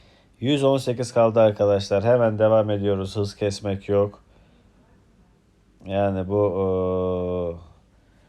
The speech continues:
e, en beklediğim maçın oyuncularından birisiydi. Salih kardeşim de, e, benim YouTube'dan ve Kafa Topu'nda takım arkadaşım.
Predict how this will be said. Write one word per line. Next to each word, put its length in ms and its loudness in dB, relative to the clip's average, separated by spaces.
e, 60 2
en 220 4
beklediğim 480 0
maçın 280 -2
oyuncularından 920 0
birisiydi. 800 -2
Salih 460 0
kardeşim 600 -2
de, 100 -2
e, 720 -2
benim 320 -8
YouTube'dan 640 -6
ve 280 -4
Kafa 240 -6
Topu'nda 400 -6
takım 300 -6
arkadaşım. 640 -6